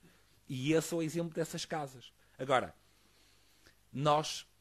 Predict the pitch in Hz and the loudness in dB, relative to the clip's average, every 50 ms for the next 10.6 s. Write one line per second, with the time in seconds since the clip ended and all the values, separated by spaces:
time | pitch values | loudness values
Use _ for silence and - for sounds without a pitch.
0 | _ _ - 143 147 151 160 151 - - - 143 139 143 143 - - 151 127 - | _ _ -8 -4 -2 -2 -2 -4 -6 -8 -8 -6 -6 -6 -6 -6 -8 -10 -12 -12
1 | 135 - 147 143 143 143 131 - 160 143 139 139 123 104 90 - _ _ - 110 | -12 -10 -8 -4 -4 -4 -4 -4 -4 -2 -2 -2 -2 -2 -4 -10 _ _ -10 -6
2 | - 120 123 123 127 117 127 127 123 110 - - 135 127 - 139 123 131 - - | -4 -4 -2 -4 -4 -6 -4 -4 -4 -4 -6 -6 -8 -6 -4 -4 -6 -6 -6 -6
3 | 117 107 98 87 87 - _ _ _ _ _ _ _ _ _ _ _ _ _ _ | -6 -6 -6 -6 -10 -20 _ _ _ _ _ _ _ _ _ _ _ _ _ _
4 | _ _ _ _ _ - - - - 120 120 120 - - 127 117 - 135 127 - | _ _ _ _ _ 4 4 4 6 4 0 0 0 -2 -4 -4 -4 -4 -4 -2
5 | - 123 107 98 - - - - _ _ _ - 98 101 107 123 113 - - - | 0 0 -2 -2 -4 -10 -20 -20 _ _ _ -12 -10 -8 -8 -6 -6 -6 -8 -6
6 | 131 135 127 117 92 - - - - _ _ _ _ _ _ _ _ - 117 143 | -6 -4 -4 -6 -6 -8 -12 -16 -18 _ _ _ _ _ _ _ _ -4 -2 0
7 | 151 147 143 - - 139 120 127 120 110 - 123 113 107 - - 135 - _ _ | 0 0 0 -2 -6 -8 -6 -6 -6 -2 0 0 0 0 -2 -6 -16 -16 _ _
8 | _ _ _ _ - 135 131 120 - - 139 135 131 135 135 - _ _ _ _ | _ _ _ _ -6 -6 -4 -4 -6 -6 -6 -6 -6 -8 -12 -16 _ _ _ _
9 | _ _ _ _ _ _ _ _ _ _ _ _ _ _ _ - 117 117 120 123 | _ _ _ _ _ _ _ _ _ _ _ _ _ _ _ -4 -2 0 2 4
10 | 123 120 120 123 131 - - - - - _ | 4 4 2 0 -6 -14 -16 -18 -18 -20 _